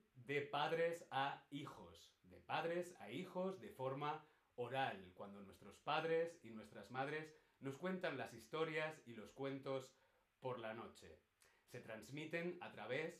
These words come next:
de la cultura popular. Estos son los cuentos populares, tradicionales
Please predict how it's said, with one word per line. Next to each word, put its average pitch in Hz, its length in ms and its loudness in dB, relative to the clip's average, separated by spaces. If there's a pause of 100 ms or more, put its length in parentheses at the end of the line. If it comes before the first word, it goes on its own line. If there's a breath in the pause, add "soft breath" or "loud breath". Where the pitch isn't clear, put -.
(120)
de 120 180 -10
la 98 140 -8
cultura 143 720 0
popular. 127 520 -2 (220)
Estos 127 260 -6
son 127 220 -4
los 104 140 -10
cuentos 180 600 4 (440 soft breath)
populares, 175 800 4
tradicionales 127 960 -2